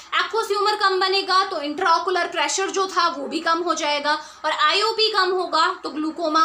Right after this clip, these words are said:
में आपको वैसे ही रिलीफ मिल जाएगा। समझ में आ रहा है कि timolol ने कैसे काम किया? तो timolol के काम करने का तरीका बहुत सिंपल है। ये क्या करता है, सीलियरी बॉडी में जो हमारी ब्लड वेसल्स प्रेजेंट हैं उनको क्या कर देता है, आपका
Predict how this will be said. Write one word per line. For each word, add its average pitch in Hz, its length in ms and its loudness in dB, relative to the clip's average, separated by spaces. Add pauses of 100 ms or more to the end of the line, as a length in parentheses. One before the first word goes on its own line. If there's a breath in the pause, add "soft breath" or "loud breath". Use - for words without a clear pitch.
में 339 180 0
आपको 339 340 -2
वैसे 403 280 2
ही 427 160 2
रिलीफ 311 380 -4
मिल 247 160 -8
जाएगा। 208 380 -12
समझ 370 300 -2
में 392 180 0
आ 359 140 4
रहा 339 120 0
है 427 100 -2 (260 loud breath)
कि 370 100 0
timolol 359 520 2
ने 359 80 -2
कैसे 359 300 -2
काम 330 260 2
किया? 359 280 0 (920 loud breath)
तो 285 100 -6
timolol 339 540 2
के 359 80 -2
काम 285 260 2
करने 277 200 -4
का 285 120 -2
तरीका 277 420 -2 (100)
बहुत 311 320 0
सिंपल 302 380 -2
है। 370 160 -2 (300 loud breath)
ये 269 100 -2
क्या 330 180 0
करता 330 300 0
है, 359 260 0
सीलियरी 381 500 0
बॉडी 285 360 0
में 311 140 0
जो 330 100 -4
हमारी 285 320 0
ब्लड 269 280 -4
वेसल्स 370 360 -2
प्रेजेंट 294 460 -6
हैं 311 100 -4
उनको 285 280 -8
क्या 311 200 0
कर 294 160 -4
देता 262 260 -8
है, 254 60 0
आपका 247 220 -2